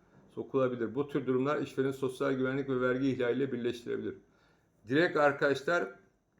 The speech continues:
patron hapse giriyor. Yani öyle muhasebeci falan hapse girmiyor. O şirketin sahibi hapse giriyor.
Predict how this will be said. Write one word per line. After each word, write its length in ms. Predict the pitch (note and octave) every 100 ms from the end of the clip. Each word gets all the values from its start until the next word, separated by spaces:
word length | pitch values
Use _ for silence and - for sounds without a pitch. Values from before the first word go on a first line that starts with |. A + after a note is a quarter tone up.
| _ -
patron 460 | C3+ C3 - E3+
hapse 380 | D3+ C3 - G#2+
giriyor. 320 | G2 F#2 F2+ F2 - _ _ -
Yani 280 | A2 A#2 A#2+
öyle 320 | A#2 A#2+ A#2
muhasebeci 640 | A#2 A#2 A#2 A#2+ A#2 A#2+
falan 300 | A#2+ A#2 A#2
hapse 320 | A2+ - A#2+
girmiyor. 400 | A#2 C#3 C3 F#2+ - _ _ _ _ _ -
O 100 | A2
şirketin 680 | - A2 - G2+ D3 D3+ D3+ - _ _
sahibi 520 | _ - G#2+ G#2+ A#2
hapse 400 | A#2 - - F#2+
giriyor. 280 | F2 F2